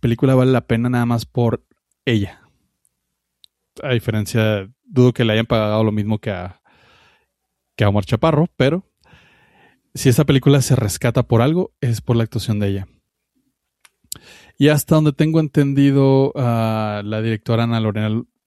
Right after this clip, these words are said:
Ana Lorena Pérez Río, eh, creo que es su, su más reciente película. Ha tenido otras cosas,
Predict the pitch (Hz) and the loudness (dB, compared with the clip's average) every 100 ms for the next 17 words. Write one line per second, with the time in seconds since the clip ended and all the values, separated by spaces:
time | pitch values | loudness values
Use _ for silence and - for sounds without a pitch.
0 | - 110 107 104 101 98 98 104 104 110 | -8 -6 -6 -8 -8 -8 -6 -6 -6 -4
1 | 113 131 135 208 _ _ _ _ _ _ | -2 0 0 -2 _ _ _ _ _ _
2 | _ _ 131 117 113 127 123 143 131 - | _ _ -2 0 0 0 0 0 -2 -2
3 | 135 131 123 113 104 101 101 98 _ _ | 0 2 2 0 -2 -4 -8 -12 _ _
4 | _ _ _ - 131 120 120 135 123 135 | _ _ _ -6 0 0 0 -2 -2 0
5 | 147 170 175 - _ _ _ _ _ _ | 0 2 0 -2 _ _ _ _ _ _
6 | _ _ 131 143 151 156 160 170 170 180 | _ _ -4 -2 0 0 2 2 2 0
7 | - 165 160 185 202 | -2 -2 -2 -2 -4